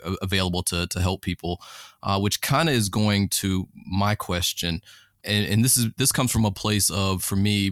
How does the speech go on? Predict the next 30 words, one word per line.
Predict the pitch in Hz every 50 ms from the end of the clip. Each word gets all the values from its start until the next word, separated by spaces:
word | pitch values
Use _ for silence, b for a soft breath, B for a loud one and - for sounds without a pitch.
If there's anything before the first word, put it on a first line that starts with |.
| - - -
working | 104 107 98 - 107
in | 101 98
higher | 98 95 95 95
education | 95 98 101 - - 98 - - 98 95
institutions, | 95 - - - - - 101 92 - - 92 90 87 - B B B B B B B
uh, | - 90 87 87 85
specifically, | - - - - 92 - - 123 - 123 - - 104 98
I | 95
was | 92 82 -
working | 101 95 - 101
with | 92 -
military | 98 95 101 101 101 92 - - 95 95 92
communities. | - - - 92 95 95 98 98 92 92 90 87 85 - B B B B B B B _
And | 101 101 98 98 95
within | 98 - - 113 110 104 104 101 98 98
the | 92 92
first | - - - - - - 381 233 - - - -
couple | - - - - - 214
of | 214 208
years, | 196 202 196 196 95 95 -
people | - - 123 120 123
would | 127 95
just | 104 101 -
come | - 113 104
in | 104 101
and | 98 98
almost | 98 101 101 95 - - - - -
sign | 110 98 98 101 98 98 98 90
documents | - - 92 92 - - 90 90 87 - -
without | 92 92 87 85 80 -